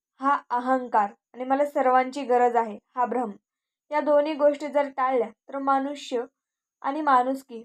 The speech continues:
लोकप्रिय व्हायला वेळ लागणार नाही. आयुष्यात कधी कधी असं वाटतं, काही माणसं थोडी आधी भेटली असती तर बरं झालं असतं आणि काही माणसं भेटलीच नसती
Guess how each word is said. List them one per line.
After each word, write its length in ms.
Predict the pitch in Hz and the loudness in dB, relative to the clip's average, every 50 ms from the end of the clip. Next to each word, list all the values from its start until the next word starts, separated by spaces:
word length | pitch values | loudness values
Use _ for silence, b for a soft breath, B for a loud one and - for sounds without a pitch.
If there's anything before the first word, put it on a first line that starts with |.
| _ 254 | _ -2
लोकप्रिय 640 | 247 262 262 262 262 - _ 294 269 277 269 277 285 | 2 4 4 4 4 -2 _ -6 -4 -2 0 0 0
व्हायला 340 | 294 277 247 233 214 208 214 - _ 233 | 0 2 0 0 -2 -2 -6 -10 _ -6
वेळ 320 | 220 240 247 254 262 262 | 2 4 6 6 8 6
लागणार 400 | 247 233 220 214 214 214 214 208 | 6 4 2 0 -2 -6 -6 -6
नाही. 300 | 202 208 247 208 202 202 - _ _ _ _ _ _ _ _ _ _ _ _ _ _ _ _ _ _ _ - | -8 -10 -12 -12 -14 -18 -20 _ _ _ _ _ _ _ _ _ _ _ _ _ _ _ _ _ _ _ -4
आयुष्यात 320 | 254 262 269 269 269 302 294 - - | -2 -2 0 -2 -2 -6 -8 -6 -4
कधी 200 | 262 254 - 277 269 | -4 -4 -4 -2 2
कधी 180 | 285 262 262 277 | 2 2 4 4
असं 260 | 262 247 247 277 269 | 4 4 2 0 0
वाटतं, 360 | 240 220 220 214 _ 214 208 226 - _ _ _ _ _ _ _ _ 277 | 0 0 -2 -4 _ -16 -20 -20 -20 _ _ _ _ _ _ _ _ -2
काही 300 | 269 269 277 294 311 330 | 0 0 0 0 -2 -2
माणसं 400 | 311 285 254 247 247 - 277 277 277 | 0 0 0 0 -2 -6 -10 -10 -4
थोडी 300 | 269 262 240 233 254 262 262 - _ | 0 0 0 0 0 -4 -8 -10 _
आधी 220 | - 240 214 262 | -8 -8 -6 -2
भेटली 400 | 247 262 254 226 - - 233 240 | 0 2 2 2 0 -4 -4 -2
असती 360 | 226 226 214 - _ 220 214 208 | -2 -2 -4 -8 _ -20 -20 -20
तर 240 | - _ _ 269 269 | -20 _ _ -10 -4
बरं 240 | 262 285 285 285 294 | 0 2 2 2 2
झालं 320 | 285 302 269 254 240 233 | 2 2 2 2 2 0
असतं 320 | 233 - _ _ 220 208 214 - _ _ _ _ _ _ _ - | -4 -6 _ _ -18 -18 -18 -18 _ _ _ _ _ _ _ -12
आणि 160 | 277 302 302 | -10 -8 0
काही 320 | - 294 269 269 277 294 294 | 4 4 6 6 4 2 0
माणसं 360 | 277 269 269 262 269 302 247 | 0 0 0 -2 -4 -4 0
भेटलीच 460 | 277 269 240 214 226 240 254 - - | 2 2 2 2 -2 -6 -8 -8 -8
नसती 340 | 233 226 226 214 - _ | -8 -10 -10 -10 -14 _